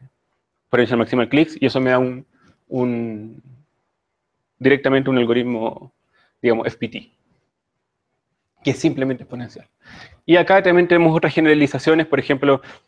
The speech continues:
tenemos, eh, eh, problemas del tipo, tengo, tengo un grafo y yo le co-, que tiene pocos, eh, separadores, o sea, tiene pocos potential maximal clicks,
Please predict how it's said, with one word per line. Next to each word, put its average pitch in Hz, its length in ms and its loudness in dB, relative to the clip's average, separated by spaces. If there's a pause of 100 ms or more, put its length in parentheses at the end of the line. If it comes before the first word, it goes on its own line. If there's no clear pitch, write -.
tenemos, 143 560 2
eh, 123 720 0
eh, 127 220 -4
problemas 139 340 0
del 131 120 -2
tipo, 143 180 0
tengo, 139 400 -2
tengo 147 160 2
un 143 80 0
grafo 165 400 2
y 156 80 -4
yo 151 80 4
le 151 100 4
co-, - 200 -8 (100)
que 135 140 0
tiene 151 260 0
pocos, 165 640 -2 (680)
eh, 131 300 2
separadores, 139 500 4
o - 20 -4
sea, 135 100 -6
tiene 131 140 -8
pocos 143 200 -4
potential 143 280 -4
maximal 143 320 -6
clicks, - 380 -6